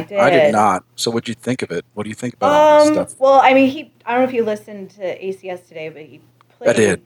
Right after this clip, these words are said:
Speaker 1: Yeah,
Speaker 2: Yeah,
Speaker 1: played the
Speaker 2: so he
Speaker 1: clip.
Speaker 2: played the key, the key, like, revelation from Mark. So, I mean, I think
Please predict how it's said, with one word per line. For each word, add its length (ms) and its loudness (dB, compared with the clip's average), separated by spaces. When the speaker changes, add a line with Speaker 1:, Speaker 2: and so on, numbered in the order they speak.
Speaker 1:
Yeah, 220 -2
Speaker 2:
Yeah, 220 2
Speaker 1:
played 120 -6
the 60 -16
Speaker 2:
so 60 -4
he 40 -2
Speaker 1:
clip. 180 -2
Speaker 2:
played 200 -2
the 60 -8
key, 480 -18
the 100 -12
key, 460 -18
like, 260 -20
revelation 960 -10
from 500 -18
Mark. 420 -18
So, 500 -20
I 100 -4
mean, 140 0
I 140 -4
think 380 -20